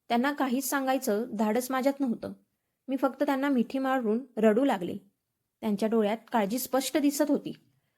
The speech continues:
त्यांनी पुन्हा विचारलं, पण मी काही सांगू शकले नाही.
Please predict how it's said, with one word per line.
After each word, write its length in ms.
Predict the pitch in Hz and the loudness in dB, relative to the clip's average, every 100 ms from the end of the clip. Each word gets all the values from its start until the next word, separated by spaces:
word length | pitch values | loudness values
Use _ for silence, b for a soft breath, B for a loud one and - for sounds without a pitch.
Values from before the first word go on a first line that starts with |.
| _ 240 | _ -2
त्यांनी 180 | 240 | 0
पुन्हा 360 | 294 262 226 277 | 2 2 4 4
विचारलं, 460 | 294 247 190 190 208 _ _ _ 247 | 2 0 -2 -4 -10 _ _ _ -6
पण 120 | 262 | -4
मी 340 | 269 233 262 - - | 0 0 -2 -6 -4
काही 200 | 226 262 | 0 0
सांगू 300 | 269 240 277 | 0 0 2
शकले 300 | 294 285 294 | 0 2 2
नाही. 300 | 285 208 | 2 -2